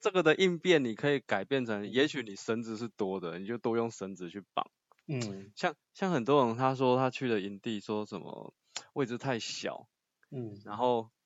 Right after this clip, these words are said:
Speaker 1: 然后就太窄，然后他绳子拉不开来，会，有时候假日满帐，他拉，
Speaker 2: 嗯。
Speaker 1: 如果拉太开，会影响到隔壁邻居，这样，隔壁的路友。
Speaker 2: 嗯。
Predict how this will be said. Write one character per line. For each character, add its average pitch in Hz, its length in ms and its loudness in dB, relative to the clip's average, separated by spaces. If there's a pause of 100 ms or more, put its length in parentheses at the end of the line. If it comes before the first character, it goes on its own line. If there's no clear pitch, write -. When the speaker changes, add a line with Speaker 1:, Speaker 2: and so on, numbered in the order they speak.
(180)
Speaker 1:
然 104 140 -6
后 123 200 2
就 131 160 -2 (160)
太 120 240 0
窄， - 480 -6
然 90 140 -2
后 120 160 2
他 120 120 0
绳 110 260 -4
子 101 220 -6
拉 107 160 4
不 107 100 -2
开 - 180 -2
来， 90 240 0
会， 110 280 -2
有 107 120 0
时 117 140 -2
候 127 120 4
假 123 220 2
日 123 120 -2
满 90 260 -4
帐， 90 340 0
他 113 260 -2 (300)
拉， 117 220 4
Speaker 2:
嗯。 113 40 -2
Speaker 1:
如 120 100 2
果 110 60 4
拉 113 180 4
太 113 140 0
开， 101 300 -6 (420)
会 104 520 -4 (1120)
影 113 120 -6
响 104 160 -4
到 107 220 0
隔 95 160 -8
壁 110 160 -4
邻 87 240 -10
居， 90 260 -12
这 92 60 -6
样， 85 160 -6
隔 87 140 -10
壁 104 120 -6
的 95 60 -4
路 90 220 -8
友。 - 240 -12 (200)
Speaker 2:
嗯。 104 360 -8